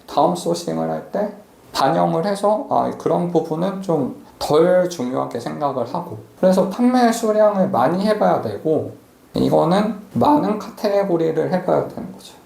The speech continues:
왜냐면 다양한 카테고리를 해봐야지, 다양한 경험을 해봐야지 이게 아예 다른 상품군이라고 해도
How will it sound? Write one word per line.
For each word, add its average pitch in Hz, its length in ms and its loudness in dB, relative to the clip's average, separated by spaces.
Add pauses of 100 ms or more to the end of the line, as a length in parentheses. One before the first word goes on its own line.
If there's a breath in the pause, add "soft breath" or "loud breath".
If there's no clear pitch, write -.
(200)
왜냐면 196 360 4
다양한 240 480 4
카테고리를 233 840 -2
해봐야지, 180 760 -2
다양한 208 640 2
경험을 180 500 2
해봐야지 196 680 0 (220 loud breath)
이게 175 580 4
아예 240 360 4
다른 175 1040 0 (260)
상품군이라고 185 1120 2
해도 180 760 0